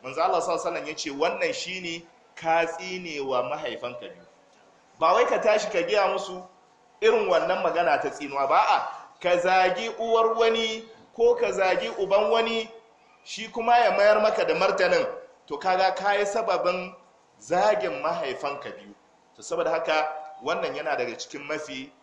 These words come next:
girman laifuka, kuma hasara ce duniya da lahira, domin duk wanda ya aikata haka lallai yana daga cikin waɗanda, a, wato kalmar azaba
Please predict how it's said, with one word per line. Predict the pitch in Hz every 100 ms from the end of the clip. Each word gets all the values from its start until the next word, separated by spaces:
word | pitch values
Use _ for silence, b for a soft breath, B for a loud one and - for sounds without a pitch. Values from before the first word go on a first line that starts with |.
| _ _ -
girman | 151 151 139 131
laifuka, | 131 131 127 90 - - - _ _ _
kuma | 147 147 143
hasara | - - 160 170 151
ce | 143 160 160 - - - _ _ _ _ _ -
duniya | 165 165 165 151 135
da | 110
lahira, | 127 143 156 139 123 - - - - -
domin | 135 139 151 151
duk | 165 180
wanda | 190 196 143
ya | 160
aikata | 180 180 156 160 -
haka | 170 165 156 - - - - 107
lallai | 156 165 170
yana | 165 170 143
daga | 131 - -
cikin | 147 156 147 151
waɗanda, | 180 180 156 143 127 - - - - _
a, | 139 135
wato | 135 131 127 131 120
kalmar | - 190 208 196 160 143
azaba | 135 135 165 180 180 151 -